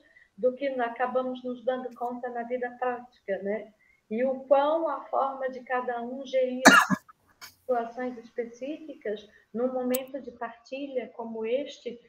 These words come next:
e como antes de iniciar a gravação, inclusive, acaba contribuindo pro processo do outro. Muito obrigada.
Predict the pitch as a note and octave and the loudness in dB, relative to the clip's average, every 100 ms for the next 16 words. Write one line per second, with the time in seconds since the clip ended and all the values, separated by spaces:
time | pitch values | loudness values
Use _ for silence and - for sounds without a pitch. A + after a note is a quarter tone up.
0 | _ G#3+ G#3 A#3+ A#3 A3+ B3+ B3+ A3 B3+ | _ -6 2 2 4 2 2 0 0 2
1 | B3+ B3+ C4 B3+ B3 A#3+ A#3 G#3+ A#3 - | 4 0 0 0 2 -2 -2 -6 -8 -6
2 | B3 A#3 A#3 A#3 A3 G#3 A#3 C#4 D4+ - | -6 -6 -10 -8 -8 -8 -8 -10 -12 -20
3 | _ _ - B3 C#4 C4+ C#4 C4+ C#4 B3+ | _ _ -8 -6 -4 -4 -6 -6 -6 -6
4 | C4+ C4 C#4 C4+ C4 - B3 A#3 A#3 B3 | -6 -4 -4 -4 -6 -4 -4 -4 -10 -8
5 | B3 - A#3+ - G#3 G#3+ A3 F#3+ - - | -8 -6 -8 -8 -10 -8 -8 -10 -12 -14
6 | E3+ _ _ _ _ _ _ _ _ _ | -14 _ _ _ _ _ _ _ _ _
7 | _ _ _ G#3 G#3 A#3+ - B3 G#3+ F3+ | _ _ _ -8 -6 -6 -6 -10 -10 -12